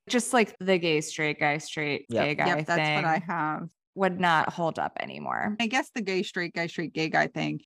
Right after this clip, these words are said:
Speaker 3: is kind of different, but it's like, now we actually have terms for a lot of this stuff. So it's much easier actually to discuss it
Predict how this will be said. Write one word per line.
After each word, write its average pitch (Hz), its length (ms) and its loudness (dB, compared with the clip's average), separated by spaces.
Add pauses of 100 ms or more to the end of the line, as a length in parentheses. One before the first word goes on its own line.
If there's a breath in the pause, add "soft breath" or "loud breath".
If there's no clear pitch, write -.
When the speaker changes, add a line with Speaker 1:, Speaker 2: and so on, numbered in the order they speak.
Speaker 3:
is 185 160 -2
kind 202 400 2
of 220 140 2
different, 240 360 2
but 202 100 0
it's 190 120 -4
like, 196 140 -2
now 196 180 2
we 226 140 0
actually 180 420 0
have 170 280 0
terms 165 720 -8
for 214 100 6
a 214 80 8
lot 208 180 8
of 208 100 2
this 220 200 -2
stuff. 220 260 0
So 185 160 -2
it's - 160 -6
much 175 240 -2
easier 170 640 -2
actually 185 600 2
to 202 160 -2
discuss 165 600 -6
it 220 320 -2